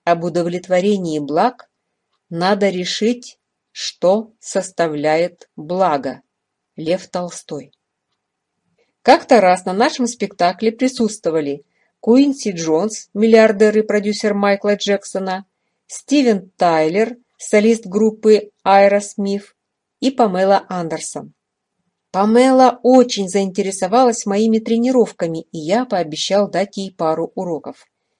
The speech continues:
Мы назначили занятия в репетиционных залах отеля «Цезарь Палас». Ей понравился мой подход к телу. Мне удалось донести, что для достижения пластики нужно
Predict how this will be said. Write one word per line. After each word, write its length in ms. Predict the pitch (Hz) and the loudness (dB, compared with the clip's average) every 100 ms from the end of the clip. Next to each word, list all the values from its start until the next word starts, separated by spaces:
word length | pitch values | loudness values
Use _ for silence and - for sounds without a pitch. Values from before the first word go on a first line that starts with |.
| _ _ | _ _
Мы 140 | 180 285 | -2 0
назначили 640 | 294 220 190 233 240 214 | 2 0 0 -2 -2 -6
занятия 640 | 190 175 160 170 233 240 214 | -4 -6 -6 -4 -4 -2 -2
в 40 | |
репетиционных 800 | 196 196 196 180 - 220 226 175 151 | -2 -8 -10 -12 -4 -2 0 -2 -4
залах 500 | 147 185 220 208 _ _ _ | -2 0 0 -4 _ _ _
отеля 580 | 165 160 175 202 208 208 | -10 -6 -2 0 0 -2
«Цезарь 560 | - 175 180 180 175 _ | -6 -4 -2 -2 -4 _
Палас». 720 | - 170 156 156 - - - - _ _ _ _ _ _ _ _ _ _ _ _ _ | -4 -2 -2 -4 -6 -8 -16 -18 _ _ _ _ _ _ _ _ _ _ _ _ _
Ей 220 | 196 233 | 0 2
понравился 680 | 208 180 202 233 220 - | 0 0 0 2 0 -2
мой 240 | 180 196 220 | -2 -2 0
подход 400 | 190 - 196 190 | -4 -4 -10 -10
к 100 | - | -16
телу. 460 | - 185 175 - _ _ _ _ _ - | -8 -4 -4 -6 _ _ _ _ _ -4
Мне 260 | 185 269 | 2 4
удалось 420 | 262 226 233 247 | 4 4 2 0
донести, 500 | 247 226 233 - 320 | 4 2 2 -4 -4
что 240 | 330 - 233 | -4 2 2
для 180 | 202 220 | 4 4
достижения 640 | 226 226 233 240 233 226 | 2 -2 -2 0 2 0
пластики 560 | 226 294 320 208 202 196 | 2 0 0 -8 -4 -2
нужно 500 | 233 240 226 220 | 0 0 0 -2